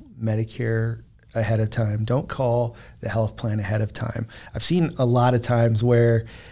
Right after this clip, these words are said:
people will make that call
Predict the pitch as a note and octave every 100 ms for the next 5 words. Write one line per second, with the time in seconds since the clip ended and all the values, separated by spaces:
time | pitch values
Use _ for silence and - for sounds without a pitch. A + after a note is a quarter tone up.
0 | - - D3 C#3 C#3+ B2+ C3 B2 A#2+ A#2
1 | C3 - - _ _ _ - E3 C3+ C#3
2 | C#3+ C3 A2 - B2 C3